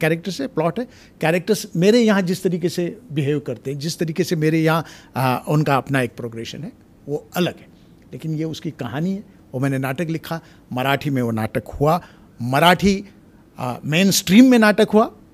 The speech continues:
प्रोफेशनल थिएटर में। प्रोफेशनल थिएटर का अपना एक ऑडियंस है, प्रोफेशनल थिएटर का ऑडियंस जो देखने क-, के लिए आता है,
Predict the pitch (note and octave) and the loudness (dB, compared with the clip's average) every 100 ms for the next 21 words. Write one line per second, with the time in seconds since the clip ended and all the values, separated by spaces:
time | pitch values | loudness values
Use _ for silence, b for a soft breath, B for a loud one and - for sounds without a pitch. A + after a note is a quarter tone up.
0 | - - D3 - - F3 F3 - F3 F#3 | -16 -2 0 0 0 -2 -2 -2 -2 -2
1 | F#3+ C4 - _ - - - C#3+ E3+ - | -8 -8 -14 _ -20 -12 -4 0 0 0
2 | F3+ F3 D#3+ D#3+ D#3+ D#3 - E3+ F3+ B | -2 0 2 2 0 -2 2 2 0 B
3 | B - - D3 - D#3 D#3+ - D#3+ - | B -16 -6 -6 0 0 0 -2 -6 -6
4 | - C3+ D3 D3+ F3+ F#3 - A3+ - - | -8 -2 0 0 -2 -2 -4 -6 -8 -20
5 | _ - - C#3 E3 - E3 D#3 - D#3 | _ -14 -4 -2 -2 0 -2 -2 -2 0
6 | D3+ D3 D#3+ E3 C3+ D3 D#3+ C#3+ D3 C#3 | 0 -2 0 2 2 2 0 0 0 2
7 | D3+ D#3 E3 D#3 G2 - - - D3 C#3 | 0 2 0 0 -6 -8 -10 -2 0 2
8 | B2 - D#3 F#3+ | 0 -2 -4 -4